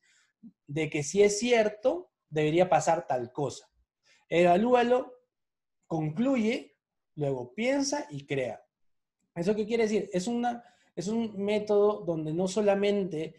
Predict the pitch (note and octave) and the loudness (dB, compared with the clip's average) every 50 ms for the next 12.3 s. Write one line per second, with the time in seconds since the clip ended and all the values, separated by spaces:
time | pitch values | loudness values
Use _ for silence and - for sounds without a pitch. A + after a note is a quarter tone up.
0 | _ _ _ _ _ - D#3 D3+ D3 D3+ D3+ D3+ C#3+ - A#3 A3 G#3 A3 G#3+ G#3 | _ _ _ _ _ -2 0 0 0 0 -2 -2 6 6 6 8 8 6 6 6
1 | F#3+ F#3 F#3+ B3 C#4 C#4 C#4 C#4 F#4 E4+ C4 G3+ - - F3 E3 F3 F3+ D#3 D#3+ | 6 6 6 6 6 6 4 2 0 2 2 2 2 2 0 0 -2 -4 -4 -4
2 | D3+ D#3 - F3+ F3 F3 F3+ - - D3 B2+ - C#3+ C3+ B2+ A#2+ B2 B2 A#2+ A#2 | -4 0 0 -2 0 0 -4 -6 -6 -10 -6 -4 -4 -4 -4 -6 -8 -10 -10 -10
3 | A#2 A#2+ D#3 D#3 C3+ C3+ B2+ - _ _ _ _ _ _ _ _ - E3 D#3 D#3 | -10 -8 -8 -6 -6 -8 -8 -10 _ _ _ _ _ _ _ _ 2 2 2 2
4 | - G3 F#3 F#3 - - F#3 F3 E3+ E3+ E3+ - - F3 F3 F3+ F3+ F3 F3 F3+ | 2 -2 -2 -2 -2 2 4 6 6 6 4 4 2 2 4 4 4 4 4 2
5 | F3+ - A#3+ B3 B3+ B3+ A3 - A3 G#3 G#3 A3+ B3 B3 C4 C4+ D4+ E4+ F#4 F#4 | 2 0 -2 0 0 -2 -2 0 2 4 4 4 4 2 0 0 -2 -4 -4 -8
6 | - _ _ _ _ - D#3 E3 E3 E3 D#3+ D#3 D#3+ A#3 B3 C4+ C#4+ C4+ A#3 - | -12 _ _ _ _ -6 -2 0 2 2 2 0 0 -2 -4 -2 -2 -2 -4 -2
7 | - F3 D#3+ D3+ D3+ D3 D3 D3 - _ - - D#3 D3 C3 A#2 B2 - - C#3 | -2 -2 0 0 0 -2 -2 -4 -8 _ -6 -4 -2 -2 -2 -4 -4 -4 -4 -4
8 | C3 C3+ C3+ - - B2+ B2 B2 A#2+ A#2 G#2+ G#2 - _ _ _ _ _ _ _ | -4 -4 -10 -6 -6 -4 -2 -2 -4 -4 -8 -12 -16 _ _ _ _ _ _ _
9 | - E3 D#3+ D#3+ - - F3+ F#3 F#3 F#3 F3+ F#3+ G#3+ A3 A#3 B3 - - _ _ | 2 4 4 4 6 6 6 6 6 6 4 4 4 2 2 2 -2 -10 _ _
10 | - - D#3 D#3 F3 D#3+ D#3 D#3 C#3+ C#3+ C3 A#2+ - - D#3 D#3 D#3 D#3 D#3+ D#3 | -6 -4 -2 0 0 0 0 -2 -6 -6 -8 -8 -2 0 0 0 0 -2 -4 -4
11 | D#3+ D#3 D3 C#3+ C#3 B2+ - C3 B2 C#3+ D3 D3+ D#3 C#3 C#3 A#2+ A2 G#2+ - - | -6 -6 -6 -6 -8 -10 -8 -8 -6 -4 -4 -4 -2 -4 -4 -6 -8 -10 -12 -14
12 | A2+ G#2+ G#2 - _ | -14 -14 -18 -20 _